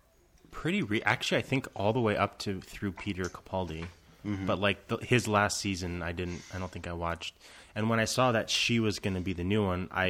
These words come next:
Speaker 2: Mm-hmm.
Speaker 1: was like, "Oh, great," 'cause I knew her from this,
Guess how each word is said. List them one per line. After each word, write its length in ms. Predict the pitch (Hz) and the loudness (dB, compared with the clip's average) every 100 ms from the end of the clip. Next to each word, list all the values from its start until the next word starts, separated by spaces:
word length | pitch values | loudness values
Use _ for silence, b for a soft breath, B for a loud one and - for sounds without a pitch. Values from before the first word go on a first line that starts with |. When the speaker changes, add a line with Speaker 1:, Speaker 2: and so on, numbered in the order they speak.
| 92 | 0
Speaker 2:
Mm-hmm. 160 | 82 82 - | -2 -6 -4
Speaker 1:
was 180 | 101 90 | -2 0
like, 120 | 92 | 0
"Oh, 160 | 107 98 | 2 2
great," 400 | 87 92 82 - | 2 0 -2 -6
'cause 140 | 101 | -4
I 80 | 95 | -2
knew 200 | 101 98 | 0 0
her 100 | 90 | -2
from 180 | 87 90 | -4 0
this, 400 | 110 104 - - | 2 2 0 -6